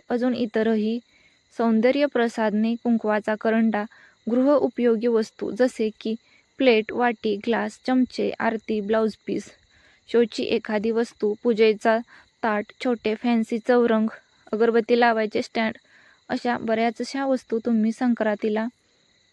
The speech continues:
वाण म्हणून देऊ शकतात. व्हिडिओ आवडला असेल तर व्हिडिओला लाईक करा, इतरांसोबत देखील शेअर करा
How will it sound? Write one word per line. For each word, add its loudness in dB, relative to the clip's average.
वाण 2
म्हणून 4
देऊ 0
शकतात. -8
व्हिडिओ 2
आवडला 2
असेल 0
तर 2
व्हिडिओला 2
लाईक 2
करा, -2
इतरांसोबत 0
देखील -2
शेअर -2
करा -2